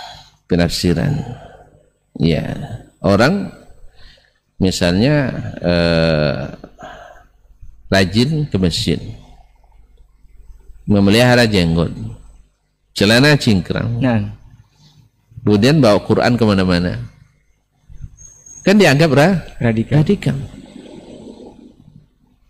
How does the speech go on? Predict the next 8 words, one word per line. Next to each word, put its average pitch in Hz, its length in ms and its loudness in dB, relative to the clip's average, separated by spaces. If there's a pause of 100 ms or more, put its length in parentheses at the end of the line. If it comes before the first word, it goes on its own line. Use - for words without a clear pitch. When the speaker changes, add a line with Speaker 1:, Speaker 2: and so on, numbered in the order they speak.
(520)
Speaker 1:
Kan 220 320 0 (160)
asumsi. - 800 0 (1400)
Asumsi 185 720 4
yang 185 80 4
dibangun 156 480 4
di 180 80 4
atas 151 400 2
apa? 185 480 0